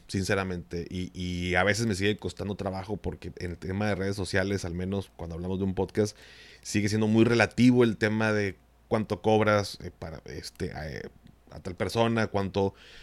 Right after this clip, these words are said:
cuánto debería ser y, y, y demás. Hay otras industrias, otro tipo de negocios donde es muy claro, ¿no? Pero, pero bueno,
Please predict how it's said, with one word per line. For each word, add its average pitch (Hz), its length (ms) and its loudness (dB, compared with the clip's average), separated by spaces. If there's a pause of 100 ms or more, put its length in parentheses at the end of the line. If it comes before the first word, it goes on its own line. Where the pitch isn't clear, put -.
(120)
cuánto 98 240 0
debería 87 300 0
ser 113 320 6
y, 98 180 0
y, 92 280 -2
y 87 120 0
demás. 107 400 4
Hay 92 160 0
otras 92 220 -6
industrias, 110 440 0
otro - 140 -14
tipo - 200 -6
de 95 60 -2
negocios 95 220 -2
donde 92 160 -2
es - 120 -10 (120)
muy 92 260 2
claro, 92 400 0 (120)
¿no? 113 180 -8 (640)
Pero, 104 460 8
pero 107 140 8
bueno, 101 180 8